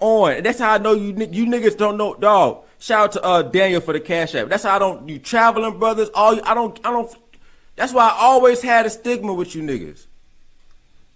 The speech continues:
"Oh, Emil's coming at the travel brothers again." No, I just know you niggas are fake as fuck. Because you will be in America, right? Talking about, "I don't fuck with single mothers," all this other shit.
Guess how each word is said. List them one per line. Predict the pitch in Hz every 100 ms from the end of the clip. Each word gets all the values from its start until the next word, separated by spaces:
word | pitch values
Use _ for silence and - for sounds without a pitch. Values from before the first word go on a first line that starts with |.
| _ - _ _ _ _ - -
"Oh, | 226 214
Emil's | 147 160 185
coming | 175 190 208
at |
the | 208
travel | - 269 254
brothers | - 190 160
again." | 170 190 190
No, | 254 254
I | 190 214
just | 214 175
know | 220 233
you | 214
niggas | 208 214 202 160
are | 175
fake | 175 202 208
as | 175
fuck. | - 208 214 160 - - - - -
Because | 165 202 180 131
you | 226
will | 202 143
be | 107 233 311 359 - - - - _ _ _ _ _ _ -
in | 214
America, | 240 240 240 170 131
right? | 123 151 165 - -
Talking | 170 165 147
about, | 143 131 127
"I |
don't | 170 175
fuck | 180 180
with | -
single | 180 180
mothers," | 175 165 156 156 156 - _ _ _ _ _
all | 123 151 175
this | 190
other | 160 180 160
shit. | - 147 135 131